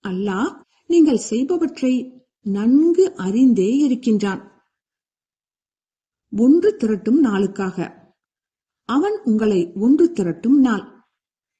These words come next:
அதுவே நஷ்டப்படுத்தும் நாள். ஆனால் எவர் அல்லாவின் மீது நம்பிக்கை கொண்டு நன்மையான செயல்களை செய்கின்றாரோ, அவருடைய பாவங்களை அவரை விட்டும் நீக்கி,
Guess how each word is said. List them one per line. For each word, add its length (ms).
அதுவே 580
நஷ்டப்படுத்தும் 1040
நாள். 400
ஆனால் 640
எவர் 520
அல்லாவின் 540
மீது 640
நம்பிக்கை 560
கொண்டு 600
நன்மையான 720
செயல்களை 640
செய்கின்றாரோ, 800
அவருடைய 640
பாவங்களை 920
அவரை 420
விட்டும் 420
நீக்கி, 720